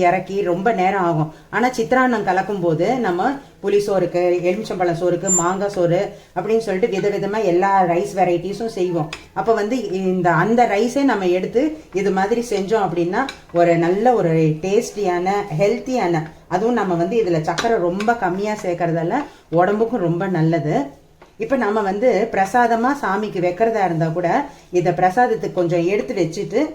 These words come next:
நாம அதுக்கப்புறம் வாயில போட்டு டேஸ்ட் பண்ணிட்டு அதுக்கப்புறம் வேணும்னா சக்கரை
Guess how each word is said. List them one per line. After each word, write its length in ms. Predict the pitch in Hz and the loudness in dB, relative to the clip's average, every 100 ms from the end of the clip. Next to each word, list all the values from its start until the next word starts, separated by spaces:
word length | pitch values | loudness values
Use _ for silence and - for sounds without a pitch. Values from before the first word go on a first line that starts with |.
| - - | -10 -4
நாம 180 | 208 214 180 | 0 2 0
அதுக்கப்புறம் 440 | 190 185 233 202 | 2 2 2 2
வாயில 300 | 180 196 196 165 | 2 2 -2 -2
போட்டு 180 | 180 180 | -4 0
டேஸ்ட் 280 | 202 233 - 208 | 2 2 0 -4
பண்ணிட்டு 380 | 175 160 160 196 | -2 0 0 0
அதுக்கப்புறம் 440 | 190 208 190 233 180 | 0 0 0 0 0
வேணும்னா 320 | 180 170 180 302 - - - 190 | 0 0 0 0 -2 -14 -2 -2
சக்கரை 320 | 190 196 | 0 0